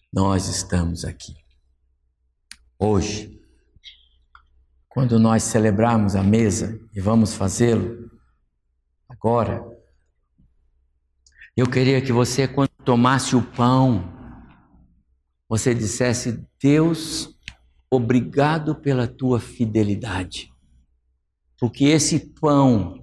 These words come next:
que é o símbolo do corpo do meu Jesus na cruz, ele é a materialização da tua fidelidade. O Senhor prometeu,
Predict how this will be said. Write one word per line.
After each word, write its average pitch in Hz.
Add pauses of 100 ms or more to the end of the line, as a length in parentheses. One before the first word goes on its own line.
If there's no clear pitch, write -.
(480)
que 131
é 139
o 151
símbolo 160
do 131
corpo 151
do 120
meu 165
Jesus 147
na 135
cruz, 185 (2000)
ele 139 (320)
é 139
a 131
materialização 135
da 117
tua 123
fidelidade. 110 (240)
O 147
Senhor 180
prometeu, 185